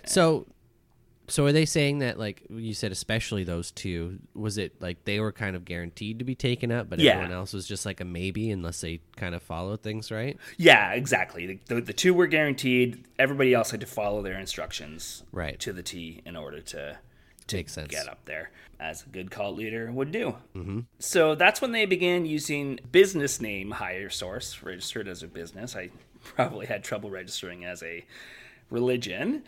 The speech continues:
Speaker 1: And they started, you know, once the nineties hit around, he started getting into web design and started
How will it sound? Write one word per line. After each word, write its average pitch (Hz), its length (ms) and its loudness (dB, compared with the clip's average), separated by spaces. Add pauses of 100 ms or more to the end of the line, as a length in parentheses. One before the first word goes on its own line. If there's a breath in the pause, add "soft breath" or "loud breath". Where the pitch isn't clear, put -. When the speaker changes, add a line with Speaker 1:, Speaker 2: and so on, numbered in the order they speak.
(100)
Speaker 1:
And 120 240 0
they 120 120 2
started, 127 760 2
you 165 100 -2
know, 139 120 2
once 135 240 -2
the 135 80 -6
nineties 165 320 2
hit 131 100 -2
around, 117 500 -4 (120)
he 131 320 -4
started 127 320 -2
getting 135 180 0
into 127 140 -4
web 131 240 -2
design 104 400 -6
and 104 100 -12
started 107 460 -8